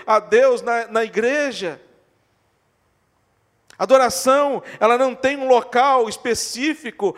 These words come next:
pra que a gente possa adorar a Deus. A gente vai ver um pouco mais à frente com respeito ao Novo Testamento, o Velho Testamento, como,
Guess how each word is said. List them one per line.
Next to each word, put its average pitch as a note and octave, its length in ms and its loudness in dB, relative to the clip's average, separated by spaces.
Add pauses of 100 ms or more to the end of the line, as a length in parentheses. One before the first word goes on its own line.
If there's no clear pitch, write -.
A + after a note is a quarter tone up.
(180)
pra A3+ 100 4
que A3+ 120 -4
a A3+ 60 0
gente B3 360 -4
possa C4 480 0
adorar A#3+ 500 2
a A3 80 -2
Deus. A#3 880 -4 (400)
A - 80 -2
gente B3 180 -4
vai B3+ 200 4
ver B3 140 -2
um A#3+ 100 -6
pouco C4+ 280 -2
mais A#3 280 -2
à G#3 80 0
frente A#3+ 760 -6 (300)
com A3+ 120 2
respeito A#3+ 460 0
ao A3 80 0
Novo A#3+ 320 2
Testamento, A#3 640 -2
o F#3 100 0
Velho A#3 240 0
Testamento, A3+ 560 -4
como, A#3 380 -2